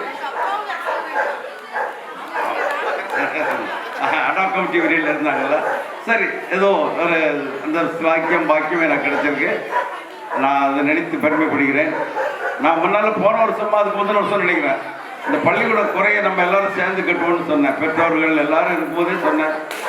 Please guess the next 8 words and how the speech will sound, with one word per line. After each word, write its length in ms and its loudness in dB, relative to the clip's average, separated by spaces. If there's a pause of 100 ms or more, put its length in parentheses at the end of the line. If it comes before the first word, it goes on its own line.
(120)
அதை 220 0
இந்த 180 2
வருடத்துல 640 0
கண்டிப்பா, 460 0 (480)
அடுத்த 240 0
வருடத்துல 440 0
நிறைவேற்றி 420 2
காட்டுவோம். 540 0